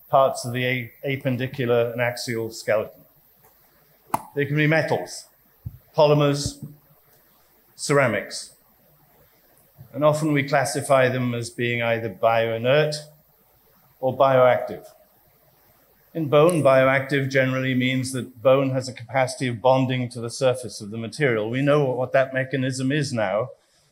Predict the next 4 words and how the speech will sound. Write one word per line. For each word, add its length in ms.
It's 160
a 40
micromechanical 1160
interdigitation. 1000